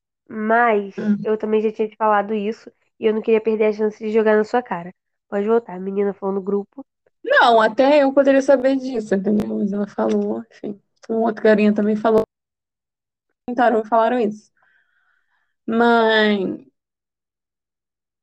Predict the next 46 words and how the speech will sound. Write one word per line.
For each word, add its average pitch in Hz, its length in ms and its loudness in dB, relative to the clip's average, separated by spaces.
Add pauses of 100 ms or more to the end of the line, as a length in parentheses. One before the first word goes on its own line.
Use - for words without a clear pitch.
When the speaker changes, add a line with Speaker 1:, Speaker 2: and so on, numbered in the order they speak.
(100)
Speaker 2:
eu 415 80 0
sou 349 200 0
uma 330 140 2
pessoa 330 160 -2
muito 311 140 -2
confusa. 269 340 -4
Eu 269 40 -8
tava 311 160 0
pensando 294 460 -6
assim, 214 520 -4
eu 269 120 -2
acho 294 220 -4
que - 100 -20 (880)
você 240 180 -4
quer, 240 300 -2
você 214 200 -6
vai 220 180 -2
lá 226 180 -2
e 240 80 -8
você 247 240 -6
pega. 220 420 -4
Porque 214 180 -8
todas 226 180 -2
as 247 100 0
vezes 240 200 -2
que - 80 -6
eu 220 60 -4
quis, 214 220 -4
eu - 40 -8 (1160)
ia 269 40 -6
atrás 220 380 -6
e - 40 -6
ponto. 208 440 -6 (800)
Então, 247 320 0
se 233 120 -2
relacionamento 247 640 -2
fosse 214 160 -4
bom, 214 160 -4 (2250)
eu 262 100 -2
acho 247 100 -2
que 269 40 0
eu 277 60 -4
teria 277 220 2
ido 262 100 2
atrás, 285 400 0
sabe? 214 280 -4